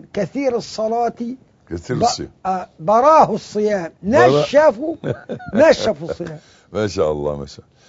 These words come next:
Speaker 2: يعني، إيه، نحن بحاجة إلى القيام لعدة أمور.
Speaker 1: نعم.
Speaker 2: أولًا، لاستجلاب الناصر
Speaker 1: نعم.
Speaker 2: والتمكين، وأيضًا لمغفرة الذنوب.
Speaker 1: نعم، ده أشياء كثيرة. أولًا، قيام الليل صلة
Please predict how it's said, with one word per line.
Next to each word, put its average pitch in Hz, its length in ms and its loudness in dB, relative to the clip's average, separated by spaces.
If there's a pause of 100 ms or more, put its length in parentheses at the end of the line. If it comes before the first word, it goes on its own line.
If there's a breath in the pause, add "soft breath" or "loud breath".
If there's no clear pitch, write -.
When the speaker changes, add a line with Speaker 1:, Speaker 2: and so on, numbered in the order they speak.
(360 soft breath)
Speaker 2:
يعني، 107 140 -2
إيه، 120 400 -8
نحن 165 340 -4
بحاجة 131 520 -2
إلى 101 200 0
القيام 107 540 0 (340 soft breath)
لعدة 113 460 2
أمور. 95 320 -6 (140)
Speaker 1:
نعم. 185 280 -6
Speaker 2:
أولًا، 165 300 4
لاستجلاب 151 760 0
الناصر 190 680 0
Speaker 1:
نعم. 175 240 -8 (140)
Speaker 2:
والتمكين، 120 720 -2 (320 soft breath)
وأيضًا 147 480 0 (140)
لمغفرة 139 640 2
الذنوب. 190 460 0 (320)
Speaker 1:
نعم، 185 280 -6
ده 202 220 0
أشياء 262 220 -4
كثيرة. 226 480 -6 (480 soft breath)
أولًا، 240 280 4
قيام 240 420 4
الليل 240 420 4
صلة 196 360 -2